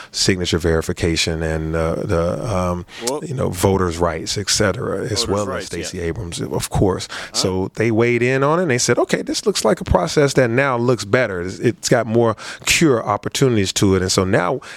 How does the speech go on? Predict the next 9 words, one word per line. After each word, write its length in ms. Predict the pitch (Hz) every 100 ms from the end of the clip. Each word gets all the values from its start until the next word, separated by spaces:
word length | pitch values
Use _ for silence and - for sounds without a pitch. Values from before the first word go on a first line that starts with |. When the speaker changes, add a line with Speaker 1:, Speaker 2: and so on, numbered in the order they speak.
| -
Speaker 1:
this 280 | 110 202 -
process 520 | 170 131 117 113 107
that's 180 | 98 92
out 280 | - 143 -
there 260 | 110 107 - - - _ -
is 340 | 370 107 104
setting 420 | - 135 120 107
the 80 | 92
standard 680 | - - 139 139 90 78